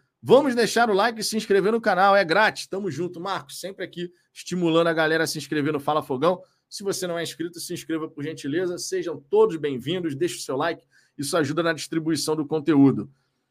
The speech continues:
Simbora, ó. Outras mensagens aqui. Outras mensagens aqui. Deixa eu ver aqui, ó. O Eduardo Félix. "Não tem gol de placa?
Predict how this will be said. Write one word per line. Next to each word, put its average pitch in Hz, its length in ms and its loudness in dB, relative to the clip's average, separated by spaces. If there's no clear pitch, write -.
Simbora, 233 600 8
ó. 165 260 6
Outras 247 440 4
mensagens 175 640 -2
aqui. 156 420 -6
Outras 202 340 2
mensagens 165 520 -2
aqui. 147 220 -6
Deixa 165 180 -6
eu 151 40 0
ver 147 140 -2
aqui, 143 300 -2
ó. 170 120 8
O 160 80 4
Eduardo 202 300 4
Félix. 175 500 -2
"Não 208 140 -2
tem 233 160 -4
gol 190 160 2
de 156 100 -6
placa? 170 560 -4